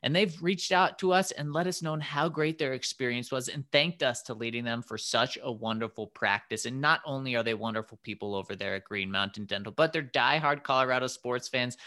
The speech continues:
just like all of us. So you can go in there and talk some sports while you get your teeth cleaned. And on top of that,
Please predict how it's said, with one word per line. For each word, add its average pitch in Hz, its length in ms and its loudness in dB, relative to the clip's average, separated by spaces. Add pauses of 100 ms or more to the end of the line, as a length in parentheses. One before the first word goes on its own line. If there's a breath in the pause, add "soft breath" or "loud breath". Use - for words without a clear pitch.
(220 loud breath)
just 147 280 2
like 131 240 4
all 123 180 6
of 120 120 0
us. 123 220 6 (200 loud breath)
So - 140 -4
you 220 80 -2
can 185 160 -2
go 175 260 4
in 170 140 0
there 170 340 0
and 123 180 -6
talk 120 300 2
some 135 140 -6
sports 120 440 -4
while 120 80 2
you 104 120 0
get 117 180 -4
your 107 160 -8
teeth 117 260 -4
cleaned. 120 320 -2
And 156 280 4
on 156 260 0
top 180 380 2
of 175 80 -2
that, 120 240 2